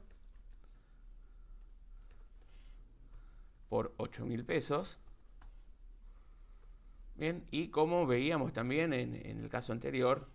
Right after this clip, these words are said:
no importa que dé saldo a pagar o saldo a favor, bien, siempre que se hace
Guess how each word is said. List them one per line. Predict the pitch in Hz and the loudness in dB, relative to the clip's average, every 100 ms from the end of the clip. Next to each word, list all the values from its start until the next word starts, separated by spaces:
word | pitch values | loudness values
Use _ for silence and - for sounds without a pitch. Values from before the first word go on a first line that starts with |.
| - | -8
no | - 117 | 0 2
importa | 127 120 113 123 | 2 4 2 2
que | 120 | 2
dé | 120 120 | 2 4
saldo | 123 131 123 | 2 4 2
a | 117 | 2
pagar | 113 127 156 143 | 4 6 6 6
o | 117 110 | 4 2
saldo | - 110 113 | 2 4 4
a | 110 | 2
favor, | - 110 120 120 - - - - | 2 4 6 6 2 -8 -14 -10
bien, | - 110 139 | 0 2 2
siempre | 123 - 123 127 127 123 | -2 2 4 6 4 0
que | 120 120 139 | 2 2 2
se | - 113 | 2 2
hace | 117 120 123 120 120 | 2 2 4 4 4